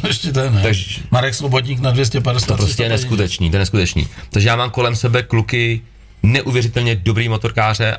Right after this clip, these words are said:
Speaker 2: ale takový ty grázlové ze silnice, v dobrým slova smyslu, i kámo-, kámoši. A ty, kdyby si tady sedli,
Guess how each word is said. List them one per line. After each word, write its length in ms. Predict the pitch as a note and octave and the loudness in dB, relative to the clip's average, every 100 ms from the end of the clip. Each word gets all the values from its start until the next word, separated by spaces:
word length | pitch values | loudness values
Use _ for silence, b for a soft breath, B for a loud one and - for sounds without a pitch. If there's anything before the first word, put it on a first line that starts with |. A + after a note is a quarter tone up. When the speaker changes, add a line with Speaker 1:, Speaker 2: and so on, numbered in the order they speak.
| - | -2
Speaker 2:
ale 160 | G#2+ | 0
takový 320 | G#2 - G#2 | -2 0 0
ty 100 | G2+ | 0
grázlové 460 | F#2 F#2 F2+ F#2+ F#2 | 0 0 2 2 4
ze 100 | E2+ | 2
silnice, 600 | - F2+ D#2 - E2 E2 - - | 2 4 4 2 2 2 -2 2
v 40 | |
dobrým 260 | G2 F2 E2 | 2 4 2
slova 220 | - D#2 | 2 2
smyslu, 360 | - D2+ - C#2+ | 2 0 0 0
i 80 | |
kámo-, 300 | - D#2 D2 C#2 | 0 2 0 -2
kámoši. 460 | - D2+ D2 - A2 B B B B B B - | 0 0 0 -2 -6 B B B B B B -2
A 100 | G3+ | 0
ty, 120 | A#2+ | 2
kdyby 200 | A2 A2+ | 0 0
si 120 | - | -2
tady 200 | A2+ A2 | -2 -2
sedli, 460 | G#2 F#2+ G2+ G2+ | -2 0 2 2